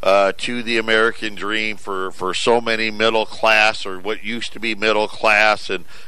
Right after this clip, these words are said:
and really now, what does middle class really mean? Mo-, most, most middle class now means paycheck to paycheck,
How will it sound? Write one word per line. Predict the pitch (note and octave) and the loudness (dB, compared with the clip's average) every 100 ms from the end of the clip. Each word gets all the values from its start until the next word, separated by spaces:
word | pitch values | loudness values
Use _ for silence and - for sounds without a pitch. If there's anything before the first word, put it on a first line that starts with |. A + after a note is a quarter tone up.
| - | -6
and | G#2 | 0
really | C3 E3 C#3+ | 2 2 2
now, | A#2+ A#2 | 2 2
what | E3+ | -2
does | C3+ A2+ | -6 -6
middle | G#2+ | -6
class | G2 G#2 F2 - | -4 -4 -4 -4
really | G2 F2+ | -6 -6
mean? | E2+ E2 | -8 -2
Mo-, | A2+ - | -2 0
most, | B2+ C#3+ - - | -2 -2 -4 -8
most | A#2+ C3+ - | -2 -2 -2
middle | C3 C3 | -4 -4
class | C3 B2+ B2 - | -2 2 2 0
now | B2+ A#2+ | -4 -4
means | A#2 A2+ A2 - - - | -2 -4 -4 -6 -10 -8
paycheck | D3 C3+ C3+ - B2+ - | 0 0 0 -2 -2 -2
to | A2 | -6
paycheck, | - A#2 B2 - A#2+ A2+ | -2 0 0 0 2 2